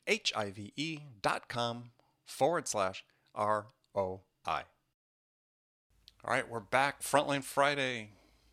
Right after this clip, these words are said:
with Bridget Gleason. We've been talking about, can you overtrain your sales team? Can you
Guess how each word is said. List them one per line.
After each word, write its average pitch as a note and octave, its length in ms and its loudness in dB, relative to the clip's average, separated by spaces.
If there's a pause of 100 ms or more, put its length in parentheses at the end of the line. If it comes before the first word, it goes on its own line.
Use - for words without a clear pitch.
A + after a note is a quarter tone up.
(280)
with G2+ 120 -6 (160)
Bridget A#2 280 -2
Gleason. A2+ 540 -4 (760)
We've F#2 120 -10
been F#2+ 80 -10
talking G#2 260 -2
about, F#2+ 300 0 (260)
can A2+ 160 -8
you G2 120 -6
overtrain C#3+ 580 -2
your B2+ 100 -4
sales B2 300 -2
team? A#2 180 -6
Can F2+ 140 -4
you E2 80 -4